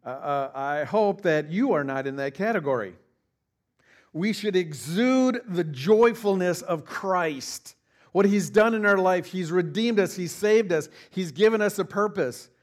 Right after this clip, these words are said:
We have purpose, we have life. We can choose joy and not crabbiness.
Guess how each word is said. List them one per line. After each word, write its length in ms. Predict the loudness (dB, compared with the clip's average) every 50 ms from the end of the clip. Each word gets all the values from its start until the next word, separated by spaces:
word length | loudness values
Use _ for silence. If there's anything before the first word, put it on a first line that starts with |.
| _ _ _
We 180 | -4 -2 0 2
have 280 | 2 4 2 2 0 -4
purpose, 500 | -2 0 2 2 2 0 -2 -6 -4 -2
we 140 | -2 0 2
have 200 | 2 2 0 0
life. 480 | 0 0 0 0 0 0 -2 -4 -10 -18 _ -20 -20 _ -8
We 100 | -6 -6
can 280 | -4 -2 -4 -4 -4 -6
choose 500 | -10 -6 -2 -2 0 0 0 -2 -2 -4
joy 520 | -2 2 4 4 6 6 6 4 2 0 -4 -12 -18 -8
and 200 | -4 -2 0 0
not 260 | 0 0 -2 -2 -4 -8
crabbiness. 1040 | -6 -4 -2 -2 0 0 0 -2 -2 -2 -2 -4 -4 -6 -8 -10 -14 -16 -16 -18